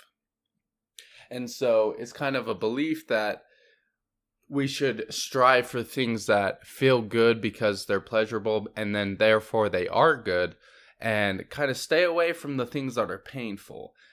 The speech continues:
And it's, it sounds pretty black and white, but there are certain circumstances where it gets a little gray,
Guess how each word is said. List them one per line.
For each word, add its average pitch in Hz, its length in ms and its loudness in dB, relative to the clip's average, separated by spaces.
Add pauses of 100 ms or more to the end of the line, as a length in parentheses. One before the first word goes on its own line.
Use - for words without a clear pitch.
(140)
And 113 380 -2 (200)
it's, - 500 -6 (500)
it 143 160 0
sounds 185 720 2 (220)
pretty 160 360 0
black 131 420 0
and 131 180 -6
white, 117 360 -2 (280)
but 135 160 0
there 143 160 4
are 156 180 8
certain 139 640 -2
circumstances 123 960 -4
where 117 240 2
it 117 160 -6
gets 147 220 -4
a 190 60 -10
little 190 200 -6
gray, 160 480 -2